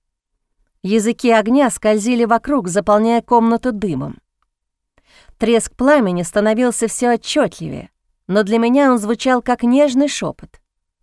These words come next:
Огонь лизал мою кожу, ластился, словно ласковый котёнок.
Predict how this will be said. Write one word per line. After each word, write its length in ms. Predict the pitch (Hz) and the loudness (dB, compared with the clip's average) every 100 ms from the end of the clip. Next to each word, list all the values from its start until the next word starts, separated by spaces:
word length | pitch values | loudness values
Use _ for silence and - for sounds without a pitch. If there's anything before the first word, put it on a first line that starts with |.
| _ _ _ _ - - _ | _ _ _ _ -20 -20 _
Огонь 500 | 208 214 262 285 202 | -2 0 2 4 4
лизал 360 | 196 196 233 226 | 2 2 4 4
мою 280 | 226 233 240 | 2 0 -2
кожу, 520 | - 247 165 151 139 _ _ _ _ | -2 -2 -2 -8 -16 _ _ _ _
ластился, 760 | 214 240 285 202 - 185 165 185 | 0 2 2 0 -6 -8 -6 -6
словно 400 | - 220 214 220 | 0 2 2 2
ласковый 500 | 226 214 - 226 220 | 2 0 -2 -4 -2
котёнок. 600 | 247 233 175 147 143 | -4 -6 -8 -10 -16